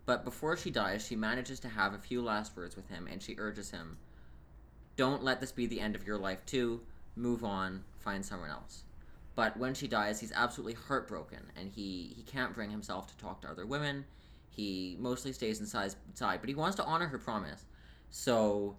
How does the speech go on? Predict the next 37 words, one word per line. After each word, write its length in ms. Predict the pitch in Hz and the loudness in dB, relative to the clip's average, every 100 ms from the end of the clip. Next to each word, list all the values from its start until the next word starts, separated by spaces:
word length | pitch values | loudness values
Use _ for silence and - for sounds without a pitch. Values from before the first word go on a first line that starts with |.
| - - - - - | -14 -20 -20 -20 -20
he 200 | - - 113 | -12 -6 4
goes 220 | 127 131 | 4 4
to 80 | 131 | 0
therapy, 800 | 120 104 101 - 95 90 87 - - - - - - - | 2 2 0 -2 -2 -2 -4 -10 -18 -20 -20 -20 -20 -4
um, 640 | 101 95 90 85 80 78 82 - - 107 | 0 0 0 -4 -8 -8 -12 -16 -8 -2
and 680 | 104 98 98 95 92 85 - - - | 0 2 0 -2 -6 -8 -12 -16 -18
he 760 | - 98 90 73 60 62 55 55 - - - - - | -12 -8 -6 -8 -10 -12 -14 -18 -20 -20 -20 -20 -14
starts 320 | - - 120 - | -8 0 0 -2
to 60 | |
try 140 | - 110 | -2 0
and 100 | 110 | 2
move 160 | 104 | 2
on, 280 | 110 101 92 | 0 0 0
but 200 | 104 95 - - - - - - - - - - - 156 | -2 -2 -6 -18 -20 -20 -20 -20 -18 -20 -20 -18 -8 4
even 280 | 151 156 | 4 6
as 180 | 143 135 | 4 2
he 80 | 135 | -4
sort 180 | - 123 | 0 0
of 60 | - | 0
comes 260 | 123 110 | -2 -2
out 80 | 110 | -2
of 80 | 101 | -2
his 120 | 107 | -2
shell, 500 | - 123 110 110 87 - - - | 6 6 6 2 -2 -10 -18 -12
tractors 460 | - 127 127 131 117 | 4 4 4 -2 -2
are 80 | 104 | -2
ruined 320 | 95 92 92 | -2 -4 -6
for 160 | 80 | -10
him. 240 | - 62 - | -12 -12 -14
So 140 | - - | -12 -14
he 60 | 104 - | -12 -4
throws 280 | 131 143 | 2 2
away 200 | 143 113 | 4 2
all 160 | 95 92 | 2 -2
of 60 | 92 | -6
his 100 | 87 | -6
tractor 540 | 87 80 - 80 | -6 -6 -6 -10